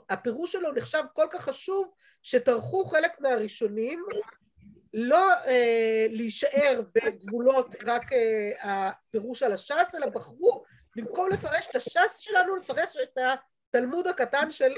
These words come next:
הריף, ולכתוב את הפירוש שלהם עליו. אה, וזה מאוד מאוד מאוד חשוב. הריף נחשב אחד משלושת עמודי הפסיקה של השולחן ערוך. כשהשולחן ערוך, אנחנו עוד נגיע אליו,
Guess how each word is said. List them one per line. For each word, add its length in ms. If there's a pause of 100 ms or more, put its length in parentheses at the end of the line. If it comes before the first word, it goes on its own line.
(140)
הריף, 500 (800)
ולכתוב 320
את 60
הפירוש 320
שלהם 260
עליו. 280 (800)
אה, 360
וזה 140
מאוד 280
מאוד 140
מאוד 200
חשוב. 400
הריף 380
נחשב 340 (120)
אחד 340 (100)
משלושת 560
עמודי 340
הפסיקה 680 (340)
של 220
השולחן 440
ערוך. 340
כשהשולחן 440
ערוך, 280
אנחנו 200
עוד 140
נגיע 320
אליו, 200